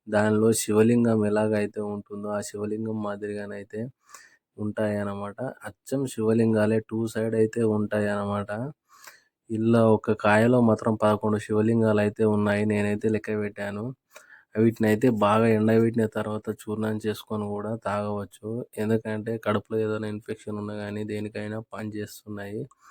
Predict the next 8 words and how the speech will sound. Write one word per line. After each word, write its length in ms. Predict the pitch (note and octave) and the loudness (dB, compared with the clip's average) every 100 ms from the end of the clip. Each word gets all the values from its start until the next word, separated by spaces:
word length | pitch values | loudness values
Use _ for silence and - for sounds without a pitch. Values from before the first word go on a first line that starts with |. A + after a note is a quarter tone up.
| - - _ _ _ _ - | -20 -20 _ _ _ _ -6
అందుకే 340 | B2 A#2 A2 | 2 2 6
వెనకట 400 | B2 A2+ G#2+ A2+ | 6 6 4 2
పెద్దలు 420 | A2+ A2 A2+ A2+ A2+ | 2 2 2 4 4
అనేవారు, 600 | G#2+ G#2+ G#2 G#2 G#2 A2+ A#2+ | 4 2 2 2 2 0 0
"శివుణ్ణి, 640 | - A2 A2+ A#2+ A2+ A2+ A#2 A2 G#2 A#2 | 0 0 2 2 4 4 2 2 -4 0
దేవుణ్ణి 500 | A2 A2 A#2 A#2 A#2 | 4 6 6 4 4
ఎక్కడున్నైనా 840 | A2 G#2 - A2+ A#2 A2+ G#2+ G#2+ A2 | 2 0 -2 0 2 2 2 2 0
మొక్కొచ్చు, 640 | G#2+ G#2 - G#2+ G2 - | 0 -2 -4 -8 -8 -12